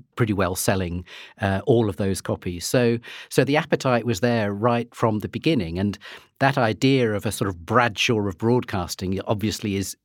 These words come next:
is at the heart of what the Radio Times was trying to do. But that very first issue has thirteen pages of programme listings, but it also has twelve pages of adverts,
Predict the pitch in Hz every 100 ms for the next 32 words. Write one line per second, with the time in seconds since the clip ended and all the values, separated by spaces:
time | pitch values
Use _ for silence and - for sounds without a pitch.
0 | _ 110 95 - - - _ _ - 117
1 | - - - - 139 151 139 113 - 104
2 | 104 104 98 95 - 101 92 - 90 104
3 | 92 87 90 165 117 85 117 135 - 101
4 | 123 107 - 104 - 180 - 98 85 -
5 | - - - - 113 110 101 95 - -
6 | - - - - _ - - 147 143 139
7 | 131 113 123 131 120 113 98 107 - 123
8 | 113 90 87 87 - - 87 92 - 117
9 | 120 135 131 127 123 98 107 107 104 104
10 | - - - - - - 135 143 143 139
11 | 127 113 117 113 110 95 92 - - -